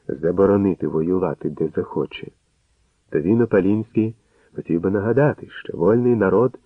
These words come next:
може заборонити це королеві. Владислав прогнав його з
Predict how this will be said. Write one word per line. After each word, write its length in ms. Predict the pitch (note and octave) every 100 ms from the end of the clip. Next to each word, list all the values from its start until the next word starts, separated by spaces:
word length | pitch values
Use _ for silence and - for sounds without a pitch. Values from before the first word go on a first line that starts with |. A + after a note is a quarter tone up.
| _ _ _ -
може 380 | D2 G2+ A#2+ G#2
заборонити 800 | G#2 G2+ A#2 A#2+ D#3+ G3+ - -
це 80 | D#2
королеві. 640 | - C#2+ C#2+ C#2 C2 C2 - _ _ _ _ _ _ _ _
Владислав 640 | - C2+ D2+ E2 - G2+ G2+
прогнав 520 | - G2 F2+ F#2+ G2
його 180 | F#2 F2+
з 180 | -